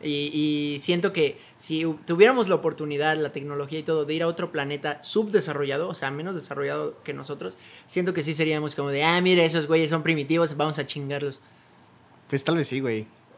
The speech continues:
Speaker 1: Pero es porque yo tengo una creencia de la humanidad que es como de que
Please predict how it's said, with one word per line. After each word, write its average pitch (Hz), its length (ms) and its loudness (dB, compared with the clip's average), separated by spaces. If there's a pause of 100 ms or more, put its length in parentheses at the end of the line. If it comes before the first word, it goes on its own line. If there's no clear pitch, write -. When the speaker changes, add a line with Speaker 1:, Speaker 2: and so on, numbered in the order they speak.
(160)
Speaker 1:
Pero 175 160 6
es 208 200 8
porque 220 260 6
yo 208 160 6
tengo 208 260 4
una 180 520 0 (200)
creencia 165 400 2
de 170 80 4
la 147 100 2
humanidad 143 480 -2
que 147 140 0
es 143 80 -2
como 147 240 -6
de 131 280 -4
que - 420 -8